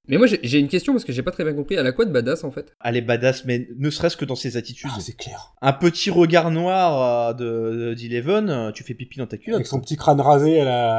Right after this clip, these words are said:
Speaker 3: à la Sinéad O'Connor, là.
Speaker 2: Elle a une attitude, et d'ailleurs, euh, d'ailleurs, heureusement, parce que son pouvoir réside aussi dans son regard. Il faut qu'elle l'exprime par ce regard.
Speaker 3: C'est ça, exactement, ouais.
Speaker 2: Elle le fait très bien. Après, malgré tout, elle a un don.
Speaker 3: C'est pas faux.
Speaker 2: Que Super Jamie, elle a des, elle a des pouvoirs, euh, voilà, elle a, elle a,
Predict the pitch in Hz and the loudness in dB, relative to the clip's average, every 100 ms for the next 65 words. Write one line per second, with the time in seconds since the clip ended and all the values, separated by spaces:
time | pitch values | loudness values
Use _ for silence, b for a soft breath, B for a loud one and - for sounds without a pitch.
0 | 107 113 113 - 131 123 120 131 156 151 | 0 -4 -6 -4 -4 -2 0 2 2 2
1 | 147 147 - - 147 185 196 196 294 269 | 0 -2 -10 -4 -2 -2 -4 -8 -8 -4
2 | 156 165 226 143 117 113 110 113 151 151 | 0 0 0 -2 -2 -4 -6 -4 -4 -4
3 | 110 123 131 143 226 165 127 - 113 _ | -4 -4 -6 -6 -6 -8 -10 -14 -18 _
4 | _ - 135 151 143 233 147 147 151 156 | _ -14 -10 -4 4 4 4 -2 0 0
5 | 165 - 220 156 139 156 214 170 117 135 | 0 0 -4 -4 -4 -4 -4 -4 -6 -8
6 | 139 139 185 - 226 180 151 139 156 185 | -6 -6 -8 -8 -8 -8 -10 -10 -8 -6
7 | 175 160 143 123 117 165 156 127 104 - | -2 2 2 2 -4 0 2 0 -2 -8
8 | - 135 147 185 180 143 156 254 b b | -10 -6 -6 -6 -6 -6 -6 -10 b b
9 | b 160 - 311 359 202 208 190 202 - | b 0 2 0 0 0 -2 -2 -4 0
10 | 294 359 - - 160 247 196 156 143 - | 0 0 -2 0 2 4 2 0 -4 -8
11 | _ _ 139 156 147 135 113 - 147 139 | _ _ -4 -2 0 0 0 -2 4 4
12 | 139 175 180 156 175 202 262 202 147 147 | 4 0 -4 -2 0 2 4 4 4 0
13 | 143 147 147 151 139 156 165 139 120 120 | 0 -4 -6 -8 -2 0 2 2 0 0
14 | 120 131 180 185 139 113 107 | 0 2 2 2 2 0 -2